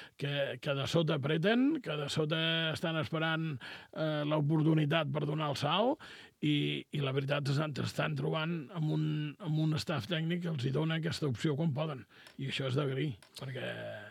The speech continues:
si no, eh, aquests jugadors quan arriben a dalt tots necessiten curtir-se durant un temps. Si ja van jugant durant l'any, van agafant la dinàmica, els entrenos,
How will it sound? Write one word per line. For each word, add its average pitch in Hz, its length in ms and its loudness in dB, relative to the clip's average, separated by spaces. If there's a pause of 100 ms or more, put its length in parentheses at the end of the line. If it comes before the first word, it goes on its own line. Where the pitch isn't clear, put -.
(380)
si - 180 -8
no, 147 500 -4 (380)
eh, 135 440 -10
aquests 127 260 -4
jugadors 147 340 0
quan 147 160 -2
arriben 151 320 0
a 156 80 0
dalt 170 320 0
tots 151 220 2
necessiten 151 560 4
curtir-se 147 640 2
durant 156 240 -2
un 147 120 -4
temps. 156 300 0
Si 143 200 0
ja 151 120 2
van 160 220 2
jugant 156 320 2
durant 143 240 -2
l'any, 165 260 0
van 147 160 -4
agafant 147 340 -2
la 151 120 -2
dinàmica, 160 500 -2
els 151 140 -4
entrenos, 156 500 0